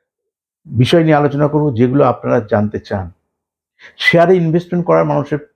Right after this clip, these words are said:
প্রবণতা বেড়ে গেছে। শেয়ার করতে গেলে কোন গ্রহের ভালো থাকা দরকার, এটাকে বহুবার আলোচনা করেছি। কেউ ফিল্ম ইন্ডাস্ট্রিতে টাকা ইনভেস্ট করবে, কেউ শেয়ার মার্কেটে টাকা খাটাবে, কেউ অ্যাডভাইজার হবে,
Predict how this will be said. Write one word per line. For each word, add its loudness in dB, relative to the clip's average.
প্রবণতা -2
বেড়ে -2
গেছে। -10
শেয়ার 2
করতে 0
গেলে 0
কোন 2
গ্রহের 0
ভালো 2
থাকা -2
দরকার, -2
এটাকে 2
বহুবার 2
আলোচনা -4
করেছি। -10
কেউ 4
ফিল্ম 2
ইন্ডাস্ট্রিতে 2
টাকা 0
ইনভেস্ট -2
করবে, -12
কেউ 4
শেয়ার 2
মার্কেটে 0
টাকা 0
খাটাবে, -4
কেউ 2
অ্যাডভাইজার 2
হবে, 0